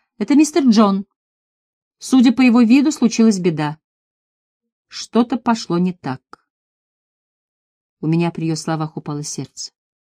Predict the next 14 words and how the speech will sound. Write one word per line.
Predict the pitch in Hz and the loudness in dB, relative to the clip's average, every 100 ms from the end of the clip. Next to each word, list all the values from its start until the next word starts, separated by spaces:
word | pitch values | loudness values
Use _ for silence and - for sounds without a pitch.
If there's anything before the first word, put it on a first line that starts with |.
| _ _ _ _ _ | _ _ _ _ _
Может | 156 165 | -8 -6
быть, | 175 | -4
ему | 180 175 | -2 -2
так | 180 175 | -4 -2
и | |
не | 170 | -2
удалось | 160 160 170 175 - | -2 -2 -2 -4 -6
уговорить | 156 151 156 175 - | -6 -4 -4 -6 -8
никого | 160 151 156 | -10 -6 -6
из | 156 | -6
рыбаков | 139 139 - 175 - | -6 -8 -8 -10 -8
выйти | 139 156 - | -8 -8 -8
в | 135 | -6
море? | 160 226 160 | -2 -2 -4